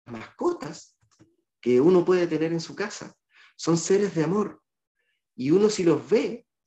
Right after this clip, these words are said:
eh, como hermanitos chicos, uno puede básicamente saber que son hermanos menores nuestros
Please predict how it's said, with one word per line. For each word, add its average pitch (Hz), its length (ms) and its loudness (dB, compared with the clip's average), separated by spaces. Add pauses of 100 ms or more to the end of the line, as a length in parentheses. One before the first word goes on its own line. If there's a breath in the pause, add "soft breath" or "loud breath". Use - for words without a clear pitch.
(320)
eh, 117 680 -2
como 120 240 -2
hermanitos 117 560 -4
chicos, - 480 -10 (580)
uno 185 360 0
puede 214 560 4 (300)
básicamente 233 880 -2 (300)
saber 160 540 -4 (540)
que 147 100 -10
son 208 220 2
hermanos 208 360 0
menores 190 360 -2
nuestros 127 380 -14